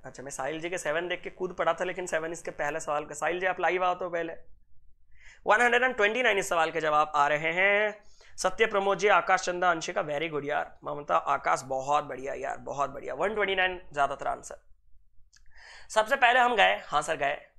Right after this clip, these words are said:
गए जब हम देखे तो यहाँ पे एटी थ्री का सीन है बड़ा क्लियर, प्लस यहाँ पे आप देखोगे तो चार और बारह, बारह चौके कितना होता है? फ़ोर्टी एट। और यहाँ पे माइनस कितना होगा जरा ध्यान से देखोगे तो ये फ़िफ़्टी एट है,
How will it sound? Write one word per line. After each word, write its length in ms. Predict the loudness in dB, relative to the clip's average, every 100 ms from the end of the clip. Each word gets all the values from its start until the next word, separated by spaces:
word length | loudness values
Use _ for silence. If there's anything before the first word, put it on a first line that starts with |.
| _ -20 -4 4
गए 180 | 4 6
जब 160 | 4
हम 120 | 4 4
देखे 220 | 4 4
तो 120 | 4
यहाँ 220 | 4 4 4
पे 120 | 2
एटी 160 | 2 -2
थ्री 160 | -2
का 120 | 0
सीन 220 | 0 0 0
है 60 |
बड़ा 180 | 2 2
क्लियर, 260 | 0 -2 -2
प्लस 300 | 0 0 0
यहाँ 200 | 0 2
पे 100 | 4
आप 120 | 4
देखोगे 360 | 2 2 0 0
तो 120 | 0
चार 300 | 4 4 4
और 100 | 4
बारह, 380 | 2 2 -2 -10 -20 -20 -10 2
बारह 240 | 6 6
चौके 300 | 6 4 4
कितना 240 | 2 4 4
होता 200 | 4 2
है? 80 |
फ़ोर्टी 360 | 2 0 2 -2 -2
एट। 200 | -2 2
और 80 | 4
यहाँ 180 | 4 4
पे 120 | 4
माइनस 340 | 4 4 0
कितना 240 | -4 0 2
होगा 160 | 2 2
जरा 140 | 0
ध्यान 240 | 2 2
से 100 | 0
देखोगे 320 | 0 0 0 -2
तो 120 | -2
ये 140 | -2
फ़िफ़्टी 320 | -4 -6 -4 2
एट 220 | 2 2
है, 140 | -6